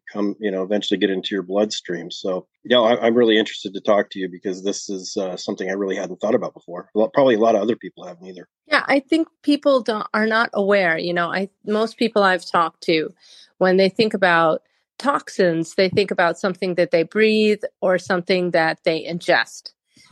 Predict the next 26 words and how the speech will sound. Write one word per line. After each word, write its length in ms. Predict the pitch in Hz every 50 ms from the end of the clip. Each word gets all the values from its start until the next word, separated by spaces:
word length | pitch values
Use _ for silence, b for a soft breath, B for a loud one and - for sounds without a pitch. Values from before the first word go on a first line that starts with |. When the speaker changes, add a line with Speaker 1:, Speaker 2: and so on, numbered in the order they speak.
| B B B
Speaker 2:
They 120 | 208 214
don't 180 | 233 180 165 196
really 220 | 247 247 233 226
think 240 | 220 233 226 214 214
about 360 | 190 196 180 175 170 - -
something 460 | - - 196 180 175 - 196 185 185
that 460 | 170 180 165 160 160 160 156 - - - - - - _ _ _ _ _ _ _ _ _ - - -
gets 240 | - 185 175 175
put 200 | - - - 196
on 180 | 185 170 160 160
their 140 | 156 151 156
skin. 480 | - - - - 208 180 156 143 - - - - _ B B B B B B B B B B
But 360 | 208 202 196 190 180 - _ _ _ _ _ _
in 220 | - - 208 202 190
fact, 760 | - - - 294 330 320 254 185 175 175 - - - - - - - -
i-, 140 | - 175 165 - -
as 180 | 190 196 190
you 80 | 214 208
said, 380 | - - 190 160 156 156 -
th-, 140 | - - - -
the 140 | 190 180
skin 320 | 175 - - - 202 190 185
is 140 | 175 170 175
the 300 | - 202 185 175 170 -
largest 580 | - 175 165 165 165 165 156 185 175 - - - - -
organ 500 | 185 170 165 156 170 165 165 165 175